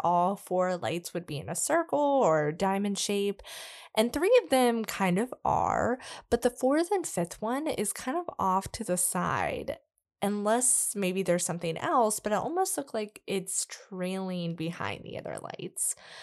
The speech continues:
But that's all really you can see in this photo is just kind of a black night sky and these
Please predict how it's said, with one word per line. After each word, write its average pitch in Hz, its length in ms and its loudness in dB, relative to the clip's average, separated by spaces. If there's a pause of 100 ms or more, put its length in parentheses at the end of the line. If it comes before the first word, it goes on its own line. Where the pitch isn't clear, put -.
(220)
But 208 360 6
that's 202 240 2
all 262 160 6
really 330 220 4
you 208 120 0
can 196 180 -2
see 302 240 -2
in 285 120 0
this 175 200 0
photo 160 360 2
is 165 100 0
just 170 340 -2
kind 175 160 -4
of 170 80 -4
a 170 60 -2
black 170 400 -2
night - 260 -6
sky 269 760 -2
and 180 160 0
these 170 420 -2